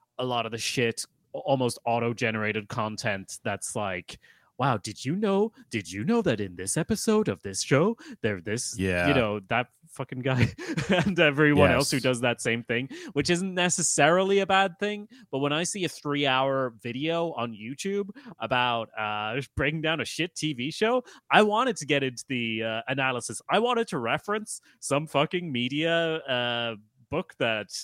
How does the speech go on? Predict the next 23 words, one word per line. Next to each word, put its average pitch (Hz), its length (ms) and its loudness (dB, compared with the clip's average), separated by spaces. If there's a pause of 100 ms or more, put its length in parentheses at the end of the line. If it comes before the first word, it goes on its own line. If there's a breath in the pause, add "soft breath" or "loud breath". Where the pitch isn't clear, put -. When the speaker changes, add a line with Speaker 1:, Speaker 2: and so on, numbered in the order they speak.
(140)
Speaker 1:
uh, 95 340 -6
you 123 100 -8
know, 120 100 -4
me-, 160 240 -8
media 190 300 -2
theory 196 460 -2
that 123 140 0
I 139 140 4
don't 147 240 -2
know 143 200 2
about 190 260 0
yet, 208 240 0
and 131 100 -8
I 131 80 -2
learn 135 320 2
about 139 300 2
that 131 260 -2
theory. 160 300 -2
I 117 100 0
don't 131 340 -4
just 143 240 -8
learn 123 260 -4
shit - 280 -4